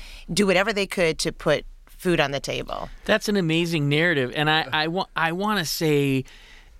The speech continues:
Speaker 2: it's so our experience of the people we serve that they are doing amazing things to make ends meet like that.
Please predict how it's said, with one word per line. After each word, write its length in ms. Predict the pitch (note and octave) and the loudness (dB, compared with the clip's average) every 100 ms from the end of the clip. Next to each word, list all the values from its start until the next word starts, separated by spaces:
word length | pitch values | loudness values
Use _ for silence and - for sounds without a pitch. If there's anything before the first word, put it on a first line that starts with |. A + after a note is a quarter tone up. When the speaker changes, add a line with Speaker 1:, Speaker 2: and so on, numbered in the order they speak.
| - | 0
Speaker 2:
it's 200 | F3 F#3 | 2 2
so 420 | - - G#3 G#3 G#3 | 0 0 0 2 0
our 240 | F3+ E3 | 0 0
experience 640 | D#3 - C#3 C3+ B2 A2 | -2 -6 -4 -2 -2 -4
of 120 | A#2 A#2 | -8 -8
the 80 | |
people 360 | A2+ C3 B2+ A2+ | -4 -4 -4 -6
we 100 | A#2 | -6
serve 600 | - A2+ A2+ A2 A#2 B2+ | -4 -2 0 -2 -4 -6
that 180 | A#2+ - | -6 0
they 120 | B2+ | 2
are 120 | C3 | 2
doing 360 | B2 C#3+ D3 C3+ | 0 0 0 0
amazing 520 | A#2+ A#2+ B2 A#2+ A#2 | 0 0 0 -2 -4
things 440 | A2+ A#2 A2 G#2+ | -2 -2 -2 -4
to 220 | - A2+ A2+ | -6 -6 -4
make 340 | A2 A#2+ A#2 | -2 -2 -2
ends 220 | A2+ G#2+ | -2 -2
meet 220 | A2 A2+ | -2 -2
like 220 | G#2+ G#2 - | -4 -8 -6
that. 280 | G2+ G2 | -6 -6